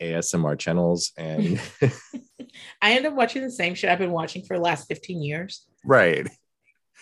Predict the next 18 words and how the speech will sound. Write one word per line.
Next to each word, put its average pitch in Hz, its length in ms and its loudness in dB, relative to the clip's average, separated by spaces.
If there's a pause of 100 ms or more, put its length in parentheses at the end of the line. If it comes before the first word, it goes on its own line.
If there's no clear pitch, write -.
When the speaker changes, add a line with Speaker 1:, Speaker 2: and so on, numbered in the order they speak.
(140)
Speaker 2:
And 190 340 6
Speaker 1:
Or 151 160 8
Speaker 2:
I'm 180 120 0
just 202 200 2
happy 185 220 2
I'm 175 60 2
not 170 120 0
taking 170 240 -4
notes. 147 380 -8 (400)
Speaker 1:
Yeah. 87 240 2 (460)
Or 143 140 8
I'm 175 140 8
watching, 180 320 4
like, 170 120 2
the 143 100 6
live 101 400 2
things 117 340 -2
on 95 460 -2